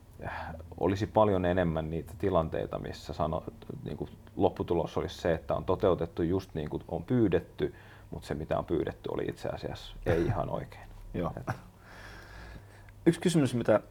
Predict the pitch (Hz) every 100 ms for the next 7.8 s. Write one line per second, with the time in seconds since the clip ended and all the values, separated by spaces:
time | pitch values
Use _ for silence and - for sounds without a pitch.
0 | - - - 113 110 107 - - 120 113
1 | 107 98 117 110 85 - 80 76 80 82
2 | 92 82 - - - 123 139 - 104 95
3 | 92 98 - - 95 95 98 - 104 -
4 | - 107 98 - - 135 120 - 95 104
5 | 101 - 87 85 - 80 - - - -
6 | 98 90 80 - - - - - - 95
7 | - 85 85 - 90 69 -